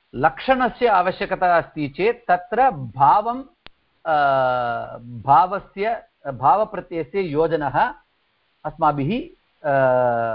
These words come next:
कर्तव्यं भवति। तत्र तल्, त्व, शै इत्यादि प्रत्ययस्य योजनेन भावः, अ, लभ्यते। गन्धवत्,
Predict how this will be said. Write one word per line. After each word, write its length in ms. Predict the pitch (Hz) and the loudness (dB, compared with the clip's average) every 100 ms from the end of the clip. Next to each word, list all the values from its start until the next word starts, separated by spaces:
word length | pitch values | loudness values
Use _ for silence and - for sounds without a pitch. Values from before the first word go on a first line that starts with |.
| 110 123 123 127 127 | -6 -12 -16 -16 -14
कर्तव्यं 560 | 117 156 165 165 165 147 | -2 -2 2 2 2 -2
भवति। 420 | 117 139 - - _ _ _ _ _ _ _ _ _ _ _ | -2 -4 -6 -10 _ _ _ _ _ _ _ _ _ _ _
तत्र 260 | 151 147 143 | -10 -2 -2
तल्, 460 | 135 - 170 175 175 - _ _ _ _ _ - | 0 2 4 2 -4 -12 _ _ _ _ _ -2
त्व, 360 | 151 175 180 - _ _ _ _ _ _ | 4 4 2 -2 _ _ _ _ _ _
शै 540 | - 180 170 185 190 _ _ _ _ | -10 -6 -4 -6 -10 _ _ _ _
इत्यादि 440 | 170 143 185 170 175 | -14 -2 2 2 0
प्रत्ययस्य 640 | 180 151 - 165 151 151 | -8 -10 -6 -6 -6 -6
योजनेन 640 | 131 143 175 170 139 117 151 214 - 110 92 | 0 2 2 0 -6 -6 -6 -6 -10 -18 0
भावः, 520 | 143 175 180 139 208 - - _ _ _ _ _ _ _ _ - | 4 4 2 0 0 -2 -12 _ _ _ _ _ _ _ _ -6
अ, 600 | 135 127 120 117 113 110 | -2 0 -2 -4 -4 -4
लभ्यते। 580 | 135 139 160 - 104 - _ _ _ _ _ - | -4 -4 -2 -2 -4 -16 _ _ _ _ _ -10
गन्धवत्, 1300 | 120 160 170 165 185 208 - _ 117 123 214 - | -4 -2 -2 2 4 4 -2 _ -4 -2 -2 -4